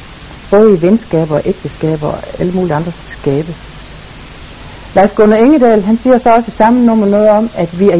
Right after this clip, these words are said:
jorddyrkere og grænsevagter. Kirken har været mest grænsevagt. Det er også fint nok at sige, hvad må vi, og hvad må vi ikke. Både når vi er gift og ikke gift. Der er alt for meget utroskab, og der er alt for meget løs sex,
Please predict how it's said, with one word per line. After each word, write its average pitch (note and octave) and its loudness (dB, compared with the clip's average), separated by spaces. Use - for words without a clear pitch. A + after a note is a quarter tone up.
jorddyrkere A#3+ 2
og E3 -4
grænsevagter. D#3 -2
Kirken C#4 0
har G3+ -2
været F#3+ 0
mest A#3 0
grænsevagt. F3 -4
Det C#4+ -4
er D#4+ -2
også C#4+ -4
fint C4 -2
nok F#3+ -6
at F#3 -12
sige, F#3 0
hvad G#3 2
må B3+ 2
vi, G#3 -2
og F3 -2
hvad F#3 -2
må G3+ 0
vi D#3 -6
ikke. D3+ -6
Både G3 2
når C4+ 2
vi A3 0
er G#3 -4
gift A3 -4
og C#3+ 2
ikke D3+ -2
gift. - -10
Der A3 4
er A#3+ 2
alt - 2
for - -4
meget F#3 4
utroskab, D#3+ -2
og D3+ -4
der D3 -4
er - -2
alt F3+ 0
for - -8
meget F#3 0
løs G3+ 0
sex, F#3 -4